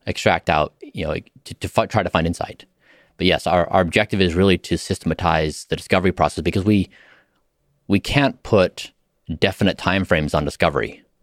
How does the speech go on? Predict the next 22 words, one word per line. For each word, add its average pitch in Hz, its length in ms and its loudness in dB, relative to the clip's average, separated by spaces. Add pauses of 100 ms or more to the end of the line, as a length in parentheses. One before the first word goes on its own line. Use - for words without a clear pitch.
(120)
The 85 60 -4
brain 95 640 2 (240)
is 95 220 2
complicated 101 640 -2
and, 82 220 -10 (240)
and 82 260 -4
science 92 680 -2 (680)
is 87 220 0
not 87 180 2
a - 40 -4
business 85 280 -2
strategy. - 640 -6 (840)
And 90 120 -6
so 85 120 0
we 85 220 -2
really 107 300 4
need 92 220 2
to 90 80 -8
figure - 240 -2
out 78 240 0
how 82 260 0
to, 78 320 -8